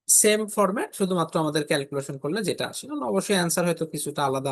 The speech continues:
আসতে পারে। তো দেখেন কত আসে, আমরা যদি ক্যালকুলেটরে তুলি, দশ minus পনেরো divided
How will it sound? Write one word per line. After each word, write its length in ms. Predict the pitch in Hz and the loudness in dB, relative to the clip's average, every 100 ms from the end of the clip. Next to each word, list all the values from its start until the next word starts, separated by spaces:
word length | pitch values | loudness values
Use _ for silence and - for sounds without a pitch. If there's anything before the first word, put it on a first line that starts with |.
| 131 | -2
আসতে 200 | - 147 | -4 -2
পারে। 160 | 170 262 - _ - - _ _ | 0 0 -4 _ -16 -16 _ _
তো 60 | 170 | 2
দেখেন 200 | 180 220 214 | 2 2 2
কত 120 | 208 | 4
আসে, 180 | 202 190 214 | 4 2 2
আমরা 140 | 208 202 | 0 0
যদি 100 | 202 | 2
ক্যালকুলেটরে 600 | 196 180 190 185 196 196 | 2 2 2 2 2 2
তুলি, 320 | - 185 247 403 _ _ _ _ _ _ _ _ _ _ _ _ _ _ _ _ _ _ - | 2 4 4 2 _ _ _ _ _ _ _ _ _ _ _ _ _ _ _ _ _ _ -16
দশ 600 | 139 151 160 170 196 233 - - - - 151 | -4 0 2 2 2 -2 -6 -8 -14 -10 -6
minus 480 | 143 143 151 156 160 - - | -4 -4 -2 -2 -2 -2 -4
পনেরো 500 | 151 143 139 151 214 311 _ _ _ _ 156 | -2 -2 0 0 0 -2 _ _ _ _ -6
divided 640 | 139 143 143 147 147 | -2 0 0 -2 -2